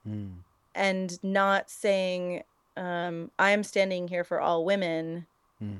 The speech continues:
Speaker 2: It's more like, "I'm an example of a woman." And, you know, and I, I think I have enough experience to be able to say another woman I could see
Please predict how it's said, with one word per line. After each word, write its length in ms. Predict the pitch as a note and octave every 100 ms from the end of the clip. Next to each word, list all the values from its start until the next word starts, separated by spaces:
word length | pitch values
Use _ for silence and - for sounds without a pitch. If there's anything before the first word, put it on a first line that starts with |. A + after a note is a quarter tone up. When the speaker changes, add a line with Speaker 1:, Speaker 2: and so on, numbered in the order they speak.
| F2+
Speaker 2:
It's 240 | F3+ -
more 220 | F#3 F#3
like, 320 | F3+ E3+ E3 -
"I'm 180 | F#3 F#3+
an 120 | G3
example 800 | F#3 E3 D#3+ F3 F3 - E3 D#3+
of 200 | - E3
a 80 | D#3+
woman." 460 | D#3+ E3+ D#3 D#3+ D#3
And, 580 | - F3+ F3+ F#3 F#3 - _ _ _ _
you 80 | A3+
know, 100 | A3+
and 120 | G#3 G#3
I, 200 | G#3+ A3
I 60 | G#3+
think 160 | C4+ B3+
I 40 |
have 120 | G#3+ G3+
enough 160 | G3
experience 380 | F3+ - G3 F#3
to 60 | F3+
be 60 |
able 120 | F3
to 80 | E3+
say 640 | - F#3+ F3 E3+ E3+ E3+ F3 _ _ _ _ _
another 480 | F#3+ G#3 D4 D#4 G3+
woman 520 | F#3 F3+ F3 F3 F3
I 100 | F3+
could 200 | F3+ F3
see 760 | - - F#3+ F3+ F3+ F3+ F3+